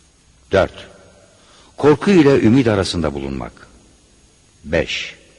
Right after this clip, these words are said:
hizmet. Altı, cihad ile nefsi kontrol altına almak. Yedi, masivayı bırakıp Allah'la bile olmak.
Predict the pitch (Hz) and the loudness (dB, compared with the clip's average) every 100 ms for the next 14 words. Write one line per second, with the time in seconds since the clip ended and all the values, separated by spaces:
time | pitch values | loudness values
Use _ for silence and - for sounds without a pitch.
0 | _ _ _ _ _ - 80 65 78 - | _ _ _ _ _ -10 -8 -6 -6 -8
1 | - - _ _ _ _ _ _ _ _ | -18 -20 _ _ _ _ _ _ _ _
2 | 90 92 - 123 139 - - - - - | -2 -2 0 0 0 -6 -20 -20 -20 -20
3 | _ 82 104 123 151 123 123 113 107 - | _ -4 0 2 2 2 2 2 0 -4
4 | 123 98 92 107 92 71 69 71 64 64 | -4 -4 -2 0 0 -2 -4 -10 -10 -12
5 | 58 - - _ _ - _ _ _ _ | -16 -20 -20 _ _ -20 _ _ _ _
6 | _ _ _ _ 90 113 113 - - - | _ _ _ _ 2 4 4 0 -10 -20
7 | - - - - - - _ _ _ - | -20 -20 -20 -20 -20 -20 _ _ _ -6
8 | 92 123 - 147 135 147 151 120 104 156 | 0 0 2 2 4 4 4 0 -2 -6
9 | - - - - _ _ 98 110 135 98 | -8 -20 -20 -20 _ _ 0 2 2 0
10 | 80 78 71 67 64 | -2 0 -2 -4 -8